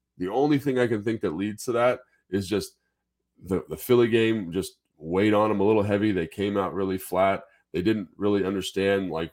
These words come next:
what the intent was of the game plan in the short week.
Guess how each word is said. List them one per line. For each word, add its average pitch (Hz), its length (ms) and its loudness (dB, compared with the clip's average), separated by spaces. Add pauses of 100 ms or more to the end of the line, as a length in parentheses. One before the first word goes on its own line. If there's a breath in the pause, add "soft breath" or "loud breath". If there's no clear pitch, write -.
what 95 300 2
the 101 180 -2
intent 92 400 -6
was 90 180 -4
of 87 120 -6
the - 80 -12
game 90 300 -4
plan 110 480 -4
in 98 180 -4
the 82 80 -8
short 95 320 -4
week. 117 340 -2